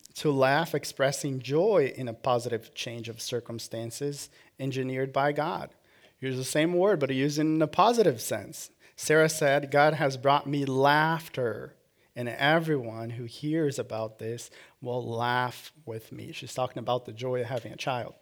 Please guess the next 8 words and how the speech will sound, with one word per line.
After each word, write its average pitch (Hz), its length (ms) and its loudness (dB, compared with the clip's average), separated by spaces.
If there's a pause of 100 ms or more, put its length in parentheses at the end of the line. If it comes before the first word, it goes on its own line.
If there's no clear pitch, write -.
(1900)
C, 165 640 0 (640)
to 151 100 2
caress 151 720 2
physically. 139 920 -2
In 131 100 -8
Genesis 143 440 -2
twenty-six 147 720 0
eight, 107 400 -10